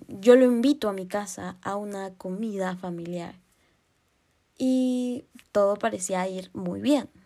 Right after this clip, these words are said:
De repente me pregunta por el baño y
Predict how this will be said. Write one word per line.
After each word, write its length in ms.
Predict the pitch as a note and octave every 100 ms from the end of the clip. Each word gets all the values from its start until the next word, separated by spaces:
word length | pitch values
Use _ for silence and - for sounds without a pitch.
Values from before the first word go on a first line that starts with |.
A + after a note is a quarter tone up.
| _ _ _ _ _ - _ _ _ -
De 240 | A3+ C4+
repente 640 | C#4 D4 F#4 F4+ A3+ A#3 - _
me 320 | A3+ A#3+ B3 B3
pregunta 560 | B3+ C4 C4 B3+ B3+
por 140 | A3+ G#3
el 120 | G3+
baño 300 | G3 G3 - - _ _ _ _
y 240 | D#4+ D#4+